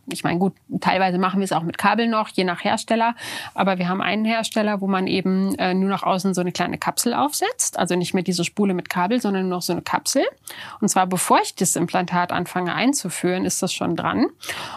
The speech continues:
Und dann ist die Audiologin nicht mehr über Kabel verbunden, sondern die hat ein iPad in der Hand und das iPad kommuniziert mit dieser Kapsel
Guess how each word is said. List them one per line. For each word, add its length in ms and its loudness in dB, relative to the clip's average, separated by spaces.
Und 240 2
dann 300 4
ist 340 0
die 80 -2
Audiologin 680 4
nicht 200 2
mehr 400 0
über 260 -2
Kabel 320 2
verbunden, 440 2
sondern 260 2
die 120 2
hat 140 2
ein 160 0
iPad 380 0
in 120 0
der 120 -2
Hand 240 2
und 160 -2
das 140 -2
iPad 400 0
kommuniziert 640 0
mit 240 2
dieser 260 2
Kapsel 500 0